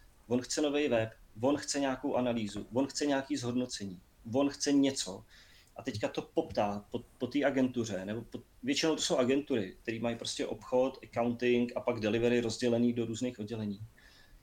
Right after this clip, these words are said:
A ten obchodník mu to prostě dá, protože je to pro ně jednoduchý, jo. Je to, není to tak dávno, když my jsme byli přizvaní do firmy, která je podle mě jednička na trhu, jo.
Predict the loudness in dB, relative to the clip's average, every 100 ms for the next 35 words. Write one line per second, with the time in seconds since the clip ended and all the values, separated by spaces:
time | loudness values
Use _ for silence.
0 | -16 -8 0 2 2 4 4 2 0 -2
1 | -4 -2 0 -2 -6 -14 _ -20 _ _
2 | _ -4 0 0 2 0 0 2 2 2
3 | 0 -2 -12 -20 _ -12 -12 -14 -20 -20
4 | -8 -2 2 2 0 -12 _ -2 2 4
5 | 2 0 -2 0 0 -2 -6 -8 -10 -10
6 | -8 -4 -2 -2 -2 -2 0 0 -2 -4
7 | -4 -4 -8 -20 _ _ -20 -6 0 2
8 | 2 0 0 2 2 2 0 -2 -2 -4
9 | -4 -6 -8 -10